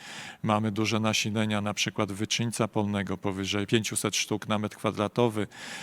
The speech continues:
czy stosujemy metody uproszczone, y, uprawy gleby, gdzie to,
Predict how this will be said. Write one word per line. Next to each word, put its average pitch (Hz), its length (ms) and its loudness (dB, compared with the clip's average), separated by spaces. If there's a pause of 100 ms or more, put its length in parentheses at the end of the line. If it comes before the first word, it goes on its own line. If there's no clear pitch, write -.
(120)
czy - 140 2
stosujemy 117 880 4 (440)
metody 113 560 2
uproszczone, 113 920 2 (360)
y, 107 100 -2
uprawy 110 480 2
gleby, 107 500 0
gdzie - 260 -2
to, 101 280 0